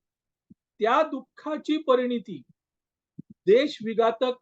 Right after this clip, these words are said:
कृत्यांमध्ये होऊ शकतं, हे आतापर्यंत आपण बघितलं. दोन हजार चोवीस मध्ये "बाबर की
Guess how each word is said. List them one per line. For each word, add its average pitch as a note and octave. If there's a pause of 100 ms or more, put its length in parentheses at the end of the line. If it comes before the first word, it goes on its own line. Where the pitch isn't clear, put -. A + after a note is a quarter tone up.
(140)
कृत्यांमध्ये C4
होऊ A3+
शकतं, G3
हे G#3
आतापर्यंत G3+
आपण G3
बघितलं. F3+ (1200)
दोन G3+
हजार B3
चोवीस A3+
मध्ये F#3+ (1080)
"बाबर F#3+
की D4